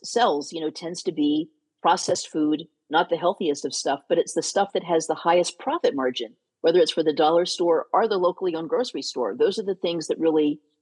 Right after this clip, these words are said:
make their, their profits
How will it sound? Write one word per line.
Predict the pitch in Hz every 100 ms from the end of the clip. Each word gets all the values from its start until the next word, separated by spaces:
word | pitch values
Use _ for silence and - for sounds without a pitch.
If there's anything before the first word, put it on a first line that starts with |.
| _
make | - 156 175 190 - 170
their, | 160 151 147 - _ _
their | 151 143
profits | - - 160 123 - -